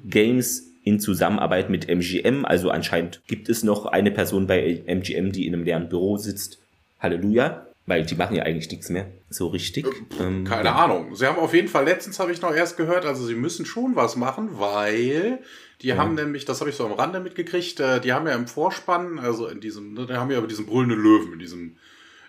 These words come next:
Speaker 2: in diesem
Speaker 1: Ja, ja,
Speaker 2: Siegeskranz,
Speaker 1: genau.
Speaker 2: äh, den, das ging durch die Medien, das habe ich gelesen.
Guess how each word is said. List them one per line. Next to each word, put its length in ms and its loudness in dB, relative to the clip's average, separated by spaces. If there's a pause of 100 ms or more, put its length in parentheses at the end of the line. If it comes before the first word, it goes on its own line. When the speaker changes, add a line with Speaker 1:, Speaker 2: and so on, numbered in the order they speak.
Speaker 2:
in 100 -12
diesem 220 -10
Speaker 1:
Ja, 240 0
ja, 20 4
Speaker 2:
Siegeskranz, 460 0
Speaker 1:
genau. 240 2
Speaker 2:
äh, 120 0
den, 360 -2
das 220 -2
ging 180 -6
durch 180 -6
die 100 -6
Medien, 560 -4
das 200 -6
habe 100 -8
ich 100 -20
gelesen. 460 -6